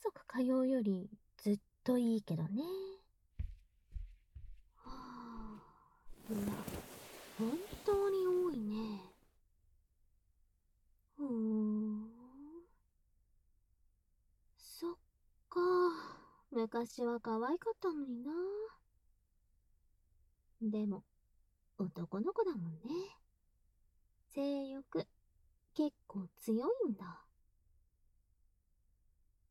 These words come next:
あれ？ほら、お姉ちゃんが聞いてるんだよ。ちゃんと答え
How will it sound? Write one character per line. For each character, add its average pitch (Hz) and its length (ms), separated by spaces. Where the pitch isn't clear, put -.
あ 202 140
れ？ 247 140
ほ 311 180
ら、 311 300
お 226 180
姉 294 320
ち 247 140
ゃ 220 60
ん 202 80
が 190 160
聞 320 240
い 349 60
て 370 120
る 381 140
ん 320 100
だ 226 100
よ。 208 160
ち - 100
ゃ 226 240
ん 233 100
と 233 140
答 214 320
え 392 40